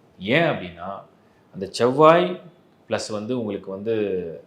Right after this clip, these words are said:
கேது, இந்த கன்ஜெக்ஷன் அப்படின்னு நம்ம பார்க்கும்போது, இந்த செவ்வாய் கேது கன்ஜெக்ஷன் வந்து அவ்வளோ ஸ்-, நல்ல கன்ஜெக்ஷன் இல்லை. So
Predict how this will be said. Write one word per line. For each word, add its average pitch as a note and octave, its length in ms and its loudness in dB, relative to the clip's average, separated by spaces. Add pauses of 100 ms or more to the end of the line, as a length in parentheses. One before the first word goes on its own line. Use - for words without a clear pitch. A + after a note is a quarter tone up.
(400)
கேது, C3 580 2
இந்த F#2+ 300 -6
கன்ஜெக்ஷன் A#2+ 680 -4
அப்படின்னு F#2 260 -14
நம்ம F#2 260 -12
பார்க்கும்போது, G2+ 680 -10 (500)
இந்த F#2 140 -12
செவ்வாய் C3 520 0
கேது A2+ 240 -4
கன்ஜெக்ஷன் G2+ 580 -8
வந்து B2 100 -4
அவ்வளோ G2 140 -2
ஸ்-, - 260 -14
நல்ல A2+ 240 -4
கன்ஜெக்ஷன் G#2 640 -12
இல்லை. E2 380 -18 (1200)
So - 520 2